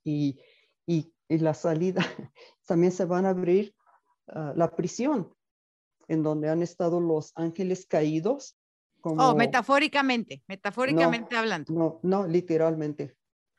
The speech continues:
Speaker 2: Bueno, ya
Speaker 1: Van a
Speaker 2: estamos viendo
Speaker 1: salir
Speaker 2: que están abriendo las prisiones, ¿no?
Speaker 1: Las prisiones donde han sido detenidos por Dios los ángeles caídos.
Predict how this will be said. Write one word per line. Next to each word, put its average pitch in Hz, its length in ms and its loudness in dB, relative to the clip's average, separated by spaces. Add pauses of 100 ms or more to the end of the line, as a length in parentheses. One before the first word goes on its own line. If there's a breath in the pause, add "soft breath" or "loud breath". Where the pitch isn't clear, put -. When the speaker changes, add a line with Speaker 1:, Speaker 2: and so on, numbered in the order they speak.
(160 soft breath)
Speaker 2:
Bueno, 254 200 4
ya 226 80 4
Speaker 1:
Van 254 100 8
a 302 40 4
Speaker 2:
estamos 294 240 6
viendo 285 180 6
Speaker 1:
salir 294 60 2
Speaker 2:
que 277 40 2
están 269 420 2 (280)
abriendo 269 260 2
las 233 160 -2
prisiones, 214 500 -2
¿no? 226 220 -6 (1120)
Speaker 1:
Las 175 200 -4
prisiones 196 600 0
donde 160 440 0 (160)
han 170 180 0
sido 175 320 0
detenidos 196 880 0
por 190 220 2
Dios 165 480 -4 (560)
los 165 260 -2
ángeles 175 560 2
caídos. 147 800 -2